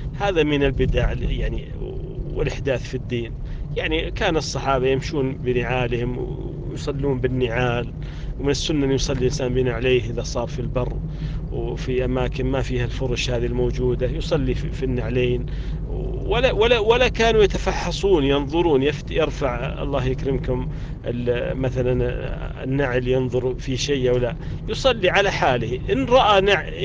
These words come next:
إن رأى شيئًا، إن رأى شيئًا يعني، ن-، نظفه ومسحه. النعلين ما تغسل، إنما تدلك بالأرض، ت-، يعني تدلك بالأرض حتى، حتى يذهب ما فيه من، من الأذى. آه،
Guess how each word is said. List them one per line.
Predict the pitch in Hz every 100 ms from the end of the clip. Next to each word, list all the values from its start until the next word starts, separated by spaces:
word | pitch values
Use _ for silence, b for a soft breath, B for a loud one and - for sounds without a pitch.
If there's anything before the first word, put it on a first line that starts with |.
| 214
إن |
رأى | - 240 202
شيئًا، | 185 202 160 160 196 214 - - - - - - - B B B -
إن | 208
رأى | 233 190
شيئًا | 180 220 - 269 254 175 156 - - - - - - -
يعني، | - 190 185
ن-، | 185 190 185 196 180
نظفه | 160 147 143 131
ومسحه. | 143 185 - 151 131 123 135
النعلين | 147 156 156 156 190 196
ما | 208
تغسل، | 202 160 135 151
إنما | 151 156
تدلك | 151 185 151 143 131
بالأرض، | 147 139 - B B B -
ت-، | -
يعني | 135 127 135 - -
تدلك | 180 151 143 135
بالأرض | 143 - 208 165
حتى، | 165 - 156
حتى | 135 -
يذهب | 143 135 131
ما | 127
فيه | - 127
من، | 120 117 117
من | 113 107
الأذى. | 107 - - B B B B B
آه، | 131 139 101 76 - 76 - - - - - - - -